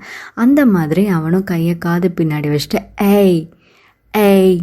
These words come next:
அப்படின்னு சொல்லிட்டு சொல்றான். உடனே அவங்க அம்மா அவன் பக்கத்துல வந்து என்னாச்சுன்னு சொல்லி கேக்குறாங்க.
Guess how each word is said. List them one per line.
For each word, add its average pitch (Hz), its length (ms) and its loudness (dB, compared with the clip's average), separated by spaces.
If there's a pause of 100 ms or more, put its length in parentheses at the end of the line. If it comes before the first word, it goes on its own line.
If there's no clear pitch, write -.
(260)
அப்படின்னு 151 200 -6
சொல்லிட்டு 165 440 -4
சொல்றான். 165 320 -4 (440)
உடனே 214 340 4
அவங்க 180 300 2
அம்மா 151 420 -4
அவன் 156 340 -6
பக்கத்துல 208 500 -2
வந்து 147 340 -2
என்னாச்சுன்னு 196 840 2
சொல்லி 156 260 -6
கேக்குறாங்க. 156 680 -6